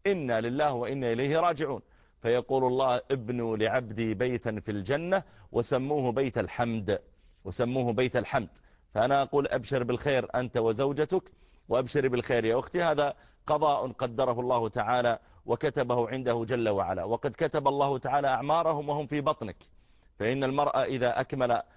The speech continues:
في بطن أمه مائة وعشرين يوما نزل إليه ملك ويكتب رزقه وعمله وأجله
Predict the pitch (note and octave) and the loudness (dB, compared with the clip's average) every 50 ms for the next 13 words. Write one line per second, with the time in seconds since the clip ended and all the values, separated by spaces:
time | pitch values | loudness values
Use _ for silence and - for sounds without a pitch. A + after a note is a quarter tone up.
0 | _ _ _ _ _ C3 C3 B2 C#3 C#3 - C#3 C3 C3 - C3+ C#3 C#3 B2+ A#2 | _ _ _ _ _ -2 0 0 0 -2 0 -2 -2 -2 -2 -2 -2 -2 -2 -2
1 | A#2 G#2 G2+ A2+ D3 - - C#3+ C3 B2+ A#2 A#2+ - - D3+ D3 C#3+ C3+ C3 C#3 | -2 -2 -2 -2 0 0 0 0 0 0 -2 -2 -2 -2 -2 -2 0 0 0 0
2 | D#3 F#3 F#3 F3 F3 E3+ C3+ D#3 C#3+ C#3+ A#2 D3 D3 D#3 C#3+ C3 C#3 D3 E3 F3 | 0 0 0 0 -2 0 0 2 2 2 2 2 2 2 0 0 0 -2 0 0
3 | F#3 - - F3+ F3 E3 E3+ E3+ E3 - - E3+ D#3+ D3+ D3+ - - - - - | 0 0 -2 -4 -2 0 0 0 0 0 -2 -2 0 0 -2 -2 -6 -14 -20 -20
4 | - - B2+ D#3+ F3+ C#3+ - - D#3+ D#3+ D3+ D3 C#3 C#3+ C3+ C3 F3 F#3+ G3+ G3 | -8 -2 2 2 2 0 -2 -2 0 0 2 2 2 2 2 2 2 2 2 2
5 | G3+ F#3+ F3 F3 E3+ F3+ - G3 F3+ A#2 B2+ G#2+ F2+ D#2 D2+ | 2 2 2 2 2 2 2 0 0 0 0 -2 -2 -4 -10